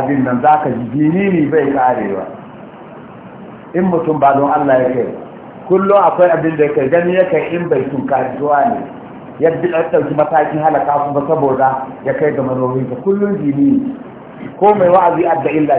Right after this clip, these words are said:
cikin zuciya, ko kullum jini ne ya kai kan mutane. Ku bi malumman ku su ga.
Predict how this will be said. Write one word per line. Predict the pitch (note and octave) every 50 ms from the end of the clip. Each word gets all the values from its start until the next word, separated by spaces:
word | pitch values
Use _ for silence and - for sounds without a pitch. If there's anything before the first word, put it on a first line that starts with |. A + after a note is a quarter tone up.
| - -
cikin | - C3+ C3 C3 -
zuciya, | - - C3 B2 A#2 A2+
ko | A#2 A#2+ A#2 -
kullum | D3+ D3 D3+ D#3 D3 C3
jini | A#2 B2+ A#2 B2+ C3+ B2+ A#2+ A#2
ne | A#2 A2+
ya | A2
kai | A2 G#2 -
kan | - A2 G2+ G2+
mutane. | - F#2+ - - - - - - - - - - - - - - - - - -
Ku | - B2
bi | C3 D#3 G#3
malumman | G#3+ G3+ G3 G3 G3+ F#3 F3 D3+ B2+ B2+ A#2
ku | B2 A#2
su | A2 G2
ga. | - F#2